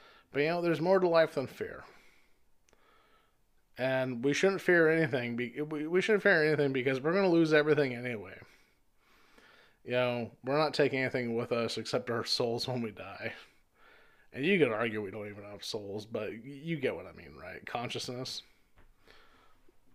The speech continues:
I think they're synonymous. And I'll treat them that way. But anyhow, you know, um, but, but along with having that, like, ambition of, like,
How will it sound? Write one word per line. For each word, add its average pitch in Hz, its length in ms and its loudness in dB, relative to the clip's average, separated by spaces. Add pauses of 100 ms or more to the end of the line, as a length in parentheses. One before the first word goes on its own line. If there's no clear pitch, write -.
(300)
I 135 120 0
think 170 140 4
they're 107 140 -2
synonymous. 80 720 -12 (1400)
And 127 100 -4
I'll 139 60 0
treat 147 240 -4
them 87 160 -12
that 76 160 -16
way. 95 200 -12
But 123 140 -4
anyhow, 104 400 -4 (1900)
you 123 100 -6
know, 120 480 -4
um, 107 640 -6 (2250)
but, 147 380 4
but 156 160 6
along 175 400 6
with 160 140 4
having 151 360 4
that, 131 240 0
like, 117 300 -2
ambition 110 840 -2
of, 113 160 -10
like, 101 460 -10